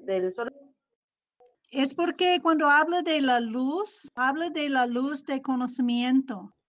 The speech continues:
Speaker 2: Entonces, también, como Dios es luz también, ¿verdad?
Speaker 1: Claro.
Speaker 2: Pero entonces cuando está hablando de las lumbreras y todo esto, está hablando del físico que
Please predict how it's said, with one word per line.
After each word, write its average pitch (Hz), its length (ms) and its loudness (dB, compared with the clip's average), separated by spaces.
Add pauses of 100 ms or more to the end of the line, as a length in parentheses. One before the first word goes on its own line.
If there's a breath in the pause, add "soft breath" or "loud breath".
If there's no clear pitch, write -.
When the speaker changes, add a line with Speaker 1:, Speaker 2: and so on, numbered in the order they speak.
(180)
Speaker 2:
Entonces, 320 500 -2 (880)
también, 302 680 2 (400)
como 247 280 4
Dios 269 400 2
es 226 160 2
luz 302 420 4
también, 247 500 0
¿verdad? 233 360 -2 (840)
Speaker 1:
Claro. 220 440 -2 (840)
Speaker 2:
Pero 247 320 2 (240)
entonces 269 560 -2
cuando 277 280 0
está 294 360 -4
hablando 311 380 0
de 285 200 -6
las 262 300 -2
lumbreras 262 760 -2
y 277 100 -4
todo 269 320 -2
esto, 285 340 -2
está 262 420 -2
hablando 262 440 0
del 233 380 -4
físico 269 680 -4
que 214 720 -4